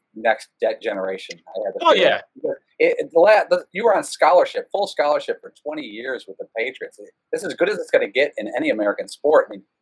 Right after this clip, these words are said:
Speaker 1: it's better than
Speaker 2: Yeah.
Speaker 1: the Bulls. It's better than the, like, the Lakers or the Yankees. I, I think you're in for a rough decade. You know,
Speaker 2: Uh,
Speaker 1: and
Speaker 2: Paul, I'm, I'm gonna cry myself to sleep with all of our six Super Bowl victories. It's, it's
Speaker 1: Yeah,
Speaker 2: okay.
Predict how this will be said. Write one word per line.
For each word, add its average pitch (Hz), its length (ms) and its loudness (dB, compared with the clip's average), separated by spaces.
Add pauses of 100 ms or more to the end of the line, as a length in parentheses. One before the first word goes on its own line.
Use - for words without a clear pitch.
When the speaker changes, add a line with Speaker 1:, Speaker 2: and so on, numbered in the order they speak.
Speaker 1:
it's - 80 -20
better 165 200 4
than 147 100 2
Speaker 2:
Yeah. - 80 4
Speaker 1:
the - 80 -2
Bulls. 139 440 2
It's - 140 -20
better 127 160 -2
than 117 140 -4
the, 98 80 -2
like, 92 260 -6
the - 200 -12
Lakers 131 400 -6
or 95 60 -8
the - 100 -16 (380)
Yankees. 143 420 -6 (440)
I, 131 220 2
I - 40 -12
think 208 220 -6
you're 160 140 0
in 156 80 0
for 117 260 4
a 98 60 0
rough 113 220 0 (100)
decade. 92 380 -4 (220)
You 98 100 -10
know, 95 240 -6
Speaker 2:
Uh, 180 160 0
Speaker 1:
and 156 80 -2
Speaker 2:
Paul, 151 340 4
I'm, 190 240 2
I'm 202 140 4
gonna 202 220 2
cry 220 260 2
myself 190 460 0
to - 60 -10
sleep 156 260 -6
with 147 120 -6
all 143 140 -6
of 127 80 -8
our 131 80 -2
six - 340 -12
Super 123 240 -8
Bowl 117 160 -6
victories. 104 460 -14
It's, 123 180 -14
it's 170 160 -6
Speaker 1:
Yeah, - 100 6
Speaker 2:
okay. - 80 2